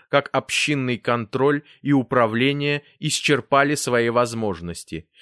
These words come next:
и вскоре после этого последовали, сменяя друг друга, рабы, крепостные и безземельные классы. Но усовершенствованные орудия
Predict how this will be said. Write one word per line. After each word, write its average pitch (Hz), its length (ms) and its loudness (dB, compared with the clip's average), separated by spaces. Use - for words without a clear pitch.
и 123 100 -2
вскоре 139 440 2
после 120 380 -2
этого 156 280 0
последовали, 139 800 -2
сменяя 123 500 0
друг 101 260 -4
друга, 139 420 0
рабы, 127 500 2
крепостные 127 920 -4
и 127 100 -2
безземельные 107 920 -2
классы. 87 600 -6
Но 139 300 4
усовершенствованные 107 1300 -2
орудия 131 640 0